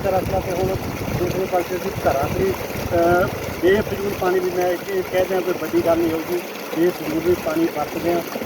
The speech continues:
ਪਰ ਉਹ ਫਿਰ ਛੱਪੜ ਜਾ ਕੇ ਉਸ ਪਾਣੀ ਨੂੰ ਅਸੀਂ ਵਰਤ ਕਰਦੇ ਹਾਂ, ਬਹੁਤ ਵੱਡੀ ਸੇਵਾ ਆ।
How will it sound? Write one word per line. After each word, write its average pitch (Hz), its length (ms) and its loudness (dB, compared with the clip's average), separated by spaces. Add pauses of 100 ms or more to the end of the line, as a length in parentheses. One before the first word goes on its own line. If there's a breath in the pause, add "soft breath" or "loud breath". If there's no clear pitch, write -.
ਪਰ 175 120 4
ਉਹ 185 320 0
ਫਿਰ 180 140 0 (100)
ਛੱਪੜ 151 300 -2
ਜਾ 170 140 2
ਕੇ 170 140 -2 (220)
ਉਸ 196 200 4 (140)
ਪਾਣੀ 175 180 4
ਨੂੰ 175 100 4
ਅਸੀਂ 180 140 -2
ਵਰਤ 151 360 -4
ਕਰਦੇ 151 220 -4
ਹਾਂ, 165 60 -2 (340)
ਬਹੁਤ 170 140 2 (120)
ਵੱਡੀ 143 180 -2 (140)
ਸੇਵਾ 160 380 -2
ਆ। 156 40 -2